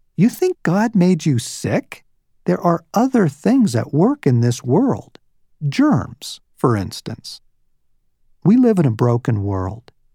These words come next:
Disease, accident, and injury are just part of life east of Eden. This world has foul spirits in it, too. They cause a lot of havoc. The sin of man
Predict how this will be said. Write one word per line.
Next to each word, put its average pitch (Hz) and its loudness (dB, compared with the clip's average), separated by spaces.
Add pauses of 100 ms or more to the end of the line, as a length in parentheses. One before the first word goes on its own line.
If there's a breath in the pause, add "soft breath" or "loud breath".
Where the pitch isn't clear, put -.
(160)
Disease, 143 0 (140)
accident, 139 0
and 117 -2
injury 135 0
are 120 -4
just 160 -6
part 220 -2
of 143 -4
life 143 -2
east 156 0
of 123 -2
Eden. 127 -2 (460)
This 175 0
world 151 0
has 113 -4
foul 165 0
spirits 185 -2
in 113 0
it, - -8
too. 175 0 (280)
They 147 0
cause 190 0
a 143 0
lot 107 0
of 95 -8
havoc. 104 -4 (540)
The 139 -2
sin 190 2
of 160 0
man 120 0